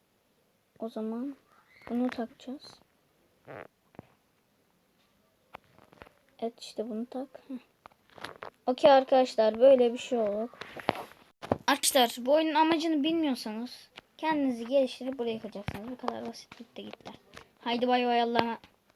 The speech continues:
Şimdi arkadaşlar, burası için bayağı blok kırmanız gerekiyor. Benim girdiğim yer için.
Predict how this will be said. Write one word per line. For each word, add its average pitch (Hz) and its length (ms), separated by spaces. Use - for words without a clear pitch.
Şimdi 262 320
arkadaşlar, 254 680
burası 269 200
için 262 320
bayağı 254 440
blok 247 280
kırmanız 233 600
gerekiyor. 196 800
Benim 214 260
girdiğim 202 380
yer 196 140
için. 214 380